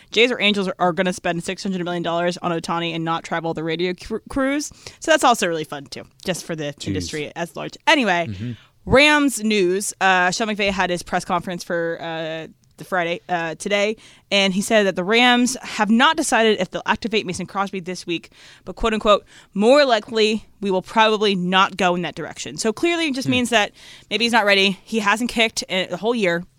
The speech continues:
Speaker 1: and you don't wanna mess it up and, you know, ruin the
Speaker 2: Especially at
Speaker 1: future.
Speaker 2: his age. Yeah.
Speaker 1: Right. So, you know, might be another Lucas Havrisik week, which, again, I don't, I, I, I really don't think the Ravens game is going to come down to a kick.
Speaker 2: A field goal?
Speaker 1: Yeah.
Speaker 2: Mm-hmm.
Speaker 1: I think that it's gonna be either, uh,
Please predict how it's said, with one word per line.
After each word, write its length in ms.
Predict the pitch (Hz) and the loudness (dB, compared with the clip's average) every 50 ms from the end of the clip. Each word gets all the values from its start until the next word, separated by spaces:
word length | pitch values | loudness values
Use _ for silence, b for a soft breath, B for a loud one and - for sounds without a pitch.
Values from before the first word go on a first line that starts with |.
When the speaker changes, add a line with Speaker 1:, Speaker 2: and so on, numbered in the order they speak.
| - | -2
Speaker 1:
and 140 | 180 185 190 | 0 2 4
you 60 | 196 185 | 6 4
don't 100 | 202 202 | 4 4
wanna 160 | 220 208 196 | 4 2 2
mess 220 | 190 185 180 - | 2 0 0 0
it 80 | 190 180 | 2 2
up 180 | 170 170 _ - | 2 0 _ -6
and, 380 | - - 165 165 160 165 165 | -8 -6 -4 -4 -4 -4 -4
you 80 | 131 165 | -6 -6
know, 80 | 156 156 | -6 -6
ruin 280 | 151 165 165 165 160 156 | -6 -4 -4 -4 -4 -4
the 60 | - | -8
Speaker 2:
Especially 320 | - - 123 110 - 165 107 | -4 -2 -2 0 2 2 0
at 60 | 104 | 0
Speaker 1:
future. 80 | 101 104 | 0 0
Speaker 2:
his 140 | 107 98 101 | -2 -2 -2
age. 460 | 101 101 101 104 101 95 - - - _ _ - | -2 -2 -2 -4 -6 -8 -12 -18 -20 _ _ -8
Yeah. 200 | 110 104 98 92 _ - - _ - | -6 -6 -6 -6 _ -14 -16 _ -6
Speaker 1:
Right. 240 | 196 185 180 165 - | -4 -4 -2 0 0
So, 260 | 233 233 226 214 - B B B B B B | 0 0 0 0 -4 B B B B B B
you 60 | - | -2
know, 80 | 214 208 | 0 2
might 180 | 220 226 254 247 | 4 4 4 4
be 80 | 277 | 4
another 260 | 269 254 254 254 240 226 214 | 2 4 4 4 4 4 2
Lucas 220 | 220 220 285 - | 2 0 0 0
Havrisik 420 | 233 202 196 202 202 - 202 - | 0 0 0 0 -2 -6 -8 -8
week, 300 | - 208 202 202 - - | -8 -8 -8 -8 -6 -2
which, 260 | - 214 202 - - - _ - | -2 -2 -2 -2 -8 -10 _ -8
again, 360 | 233 220 220 196 196 202 - | -2 0 2 2 2 2 2
I 60 | - | 2
don't, 160 | 226 240 262 - - - | 4 4 2 0 -4 -10
I, 100 | 233 240 - | -10 -8 -6
I, 140 | - 233 214 208 - - | -4 -6 -6 -6 -8 -2
I 120 | - 226 226 220 185 | 0 0 0 0 0
really 200 | 208 302 349 320 | -2 0 2 2
don't 220 | 320 294 262 262 | 2 2 2 0
think 220 | - 240 220 220 | -2 -2 -2 0
the 80 | - 190 | -2 -4
Ravens 420 | 156 180 190 190 196 214 202 190 | -2 -2 -2 0 0 0 -2 -4
game 220 | - - 165 170 185 | -4 -4 -4 -4 -4
is 60 | 180 | -4
going 160 | - 175 170 | -4 -4 -6
to 80 | - 180 | -6 -8
come 200 | - - 175 170 | -8 -6 -6 -6
down 320 | 165 165 151 151 160 165 160 | -4 -4 -4 -4 -4 -6 -6
to 340 | - 175 165 156 156 147 - b b b b b b b b _ _ - | -4 -4 -4 -4 -6 -10 -14 b b b b b b b b _ _ -6
a 40 | 170 | -6
kick. 180 | - - 175 - 147 | -4 -4 -6 -4 -4
Speaker 2:
A 60 | - | -2
field 260 | - 135 135 135 139 | 2 2 4 4 4
goal? 220 | 127 135 143 151 - _ _ - | 2 2 0 0 -2 _ _ -10
Speaker 1:
Yeah. 280 | 110 110 135 123 123 | -8 -6 -4 -4 -4
Speaker 2:
Mm-hmm. 120 | 120 - 185 | -2 0 2
Speaker 1:
I 40 | |
think 180 | 208 240 240 240 | 2 2 2 2
that 120 | 240 202 | 0 0
it's 120 | - 202 - | 0 -2 -2
gonna 160 | - 214 208 | 0 0 0
be 160 | 185 208 196 | 0 0 0
either, 280 | 202 190 196 190 190 180 B B B B B B B B - | 0 2 2 2 2 0 B B B B B B B B 4
uh, 560 | 190 185 185 185 185 180 180 175 170 160 | 6 6 8 8 8 8 6 6 4 2